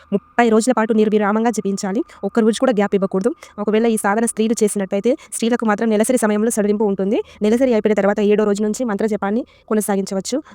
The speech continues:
మళ్ళీ ముందు నుండి ప్రారంభించాల్సిన అవసరం అయితే లేదు. ప్రతి వీడియోలో చెప్పిన విధంగా యక్షిని సాధనకు కొన్ని నియమాలు ఉంటాయి. వాటిలో మొదటిది ముఖ్యమైనది బ్రహ్మచర్యం పాటించాలి. సాత్వికమైన ఆహారాన్ని తీసుకోవాలి. ఎవరితోనూ గొడవలు పెట్టుకోకూడదు. యక్షిణీలు ఎప్పుడు ప్ర-, పరిశుభ్రంగా ఉంటేనే ఆకర్షింపబడతాయి. కాబట్టి,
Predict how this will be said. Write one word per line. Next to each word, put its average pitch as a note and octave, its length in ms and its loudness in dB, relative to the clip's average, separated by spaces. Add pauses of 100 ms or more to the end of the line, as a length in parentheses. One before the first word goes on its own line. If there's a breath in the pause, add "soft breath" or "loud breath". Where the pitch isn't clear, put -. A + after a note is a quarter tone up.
మళ్ళీ A#3 180 2
ముందు B3 200 2
నుండి A#3+ 160 2
ప్రారంభించాల్సిన G#3 580 0
అవసరం G3 260 -2
అయితే G3+ 160 0
లేదు. G3 240 0 (280 loud breath)
ప్రతి A3 200 2
వీడియోలో A#3 320 4
చెప్పిన G#3+ 280 2
విధంగా G#3 360 2
యక్షిని G#3+ 280 -2
సాధనకు G3+ 360 -4
కొన్ని G3 180 0
నియమాలు F#3 300 0
ఉంటాయి. F#3+ 280 -2 (260 loud breath)
వాటిలో G3 260 2
మొదటిది G#3 380 2 (440 loud breath)
ముఖ్యమైనది F#3+ 340 2
బ్రహ్మచర్యం A3 460 0
పాటించాలి. F3 520 -6 (260 soft breath)
సాత్వికమైన G#3+ 460 0
ఆహారాన్ని G3+ 320 0
తీసుకోవాలి. F3 520 -6 (240 soft breath)
ఎవరితోనూ G3+ 340 0
గొడవలు G3+ 220 2
పెట్టుకోకూడదు. G3 580 0 (200)
యక్షిణీలు A#3+ 380 0
ఎప్పుడు G#3+ 260 0
ప్ర-, F#3 140 0
పరిశుభ్రంగా G#3 500 2
ఉంటేనే G#3 320 6
ఆకర్షింపబడతాయి. F3+ 600 -4 (260 loud breath)
కాబట్టి, G#3 360 0